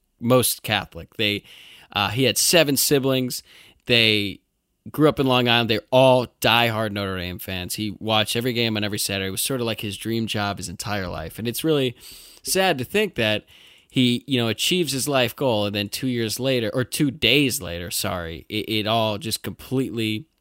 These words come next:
just blows up in his face, and it turns out to be, uh, the <laughs> most humiliating thing I, I could ever imagine for a person. But,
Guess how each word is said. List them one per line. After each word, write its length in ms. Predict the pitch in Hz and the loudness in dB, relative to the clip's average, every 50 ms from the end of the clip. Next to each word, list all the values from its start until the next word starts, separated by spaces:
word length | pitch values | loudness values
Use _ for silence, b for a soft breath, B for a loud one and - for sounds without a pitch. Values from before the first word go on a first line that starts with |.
| _ _ _ _ _ _ _ _ _ - - _ - | _ _ _ _ _ _ _ _ _ -20 -20 _ -8
just 280 | - 117 110 - - | -6 -6 -6 -6 -6
blows 300 | - 110 110 113 110 107 | -2 0 2 2 2 2
up 180 | 113 104 107 - | 0 0 0 -2
in 60 | 92 | -4
his 120 | 101 107 - | -6 -6 -4
face, 340 | - 113 107 104 - - | -2 -2 -2 0 -2 -2
and 80 | 98 101 | -4 -6
it 60 | 92 | -8
turns 220 | - - 107 104 107 | -6 -6 -6 -4 -4
out 120 | 98 98 | -6 -6
to 80 | - 101 | -8 -8
be, 280 | 101 98 95 95 90 b b b b b b b b b b b b _ - | -6 -6 -6 -6 -8 b b b b b b b b b b b b _ -16
uh, 200 | 58 - - - - | -14 -14 -14 -14 -10
the 160 | - - 123 | -4 0 4
<laughs> 0 | |
most 440 | 120 135 127 113 - - - - - | 6 6 6 6 6 4 2 2 0
humiliating 880 | 127 120 - 139 139 127 131 139 143 143 135 127 120 120 120 117 113 104 | -4 0 4 4 6 6 8 8 8 6 6 6 4 4 2 0 0 -2
thing 260 | - 117 117 113 110 | 0 0 0 2 2
I, 120 | 107 104 - | 2 0 0
I 160 | 92 104 107 | -2 -4 -4
could 240 | - - - 110 110 | -4 -4 -4 -4 -4
ever 220 | 110 104 107 104 | -4 -4 -4 -6
imagine 460 | 101 98 98 101 104 110 110 113 107 104 | -4 -4 -4 -2 -2 -2 -4 -4 -6 -8
for 200 | - - 107 101 | -8 -8 -8 -8
a 60 | 98 | -8
person. 420 | - 117 113 113 - - 107 104 101 | -6 -6 -6 -6 -4 -6 -6 -8 -6
But, 300 | - 107 104 107 - | -6 -6 -6 -6 -6